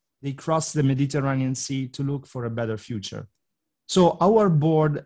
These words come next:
asked me to, uh, export our model to some of the countries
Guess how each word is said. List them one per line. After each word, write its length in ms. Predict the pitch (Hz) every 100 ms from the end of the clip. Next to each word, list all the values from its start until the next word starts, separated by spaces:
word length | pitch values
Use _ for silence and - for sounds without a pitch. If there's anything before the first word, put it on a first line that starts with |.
| _
asked 300 | 139 139 -
me 280 | 151 151 147 -
to, 420 | 147 139 135 135 _
uh, 200 | 127 120
export 600 | - 135 - - 202 196 -
our 300 | 156 151 139
model 580 | 143 151 139 113 113 123 _ _ _ -
to 80 | 165
some 280 | - 254
of 140 | 233 170
the 100 | 175
countries 720 | 170 175 185 - 165 160